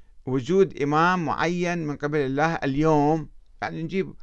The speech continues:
إني جاعل في الأرض خليفة والصراط المستقيم وما أعرف كيف، فإذاً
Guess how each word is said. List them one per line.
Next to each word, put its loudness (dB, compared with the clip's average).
إني 2
جاعل 2
في -6
الأرض -4
خليفة -2
والصراط -4
المستقيم -6
وما -4
أعرف -6
كيف، 0
فإذاً 6